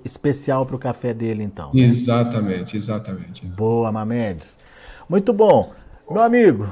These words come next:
Speaker 1: é, eu agradeço muito a sua participação. Aliás, agradeço também a participação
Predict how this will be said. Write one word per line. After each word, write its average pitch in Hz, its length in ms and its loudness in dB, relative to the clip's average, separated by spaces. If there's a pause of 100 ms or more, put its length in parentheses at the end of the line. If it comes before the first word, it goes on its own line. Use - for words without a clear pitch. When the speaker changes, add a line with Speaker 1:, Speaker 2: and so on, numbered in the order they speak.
(280)
Speaker 1:
é, 160 680 2
eu 165 120 6
agradeço 185 460 4
muito 220 380 2
a 202 60 6
sua 190 180 0
participação. 170 600 0
Aliás, 175 300 2
agradeço 160 400 0
também 151 220 -2
a 143 40 -6
participação 139 640 -4